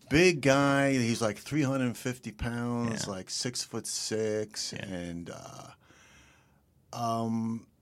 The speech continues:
Speaker 2: He's a comedy teacher. He went on to run
Speaker 1: Yeah.
Speaker 2: Stand Up New York. Like, he did a bunch of
Speaker 1: Yeah, he, he actually
Speaker 2: produce,
Speaker 1: did a bunch of
Speaker 2: he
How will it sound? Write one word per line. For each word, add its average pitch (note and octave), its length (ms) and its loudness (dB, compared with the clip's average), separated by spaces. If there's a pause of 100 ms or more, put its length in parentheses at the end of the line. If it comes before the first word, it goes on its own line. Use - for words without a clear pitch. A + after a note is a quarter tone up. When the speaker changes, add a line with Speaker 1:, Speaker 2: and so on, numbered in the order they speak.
(200)
Speaker 2:
He's C#3 120 4
a D3+ 60 10
comedy B2+ 400 12
teacher. G#2 680 10
He F#2+ 100 6
went G2 180 10
on G2 120 12
to G2+ 120 10 (100)
run G#2 180 12
Speaker 1:
Yeah. - 20 12
Speaker 2:
Stand G#2 280 12
Up G2 60 10
New G2+ 120 10
York. F#2+ 380 12 (380)
Like, G#2+ 140 2
he A2 100 6
did G#2+ 160 10
a G2 40 10
bunch F#2+ 260 6
of - 60 10
Speaker 1:
Yeah, G3+ 100 10
he, D#3 220 6
he D#3 260 6
actually A2 280 10
Speaker 2:
produce, G2+ 220 12
Speaker 1:
did D#3+ 60 10
a F3+ 60 12
bunch F#3 180 4
of D#3 80 6
Speaker 2:
he - 40 4